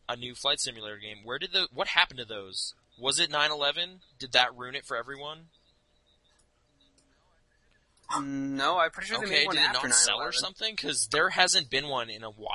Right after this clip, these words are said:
Speaker 2: I guess.
Speaker 1: And I've gotten phone calls at the store where it's just like, "Yo, is there, like, a flight simulator?" It's like,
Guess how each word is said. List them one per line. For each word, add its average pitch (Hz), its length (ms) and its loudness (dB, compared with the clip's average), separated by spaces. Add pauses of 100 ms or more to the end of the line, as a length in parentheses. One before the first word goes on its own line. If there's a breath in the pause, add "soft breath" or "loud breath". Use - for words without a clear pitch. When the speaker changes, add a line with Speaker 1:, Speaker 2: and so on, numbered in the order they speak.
(120)
Speaker 2:
I 87 40 -2
guess. 165 500 2
Speaker 1:
And 131 100 4
I've 139 220 6
gotten 147 240 6
phone 143 180 -4
calls 123 280 -2
at 101 40 -20
the - 60 -12
store 120 260 -2
where 104 100 -8
it's 104 100 -2
just - 160 -2
like, 104 140 -2 (100)
"Yo, 196 180 -6
is 190 120 -4
there, 269 100 -4
like, 523 180 -8
a - 100 -14
flight 151 280 0
simulator?" 247 600 0
It's - 160 -6
like, - 120 -8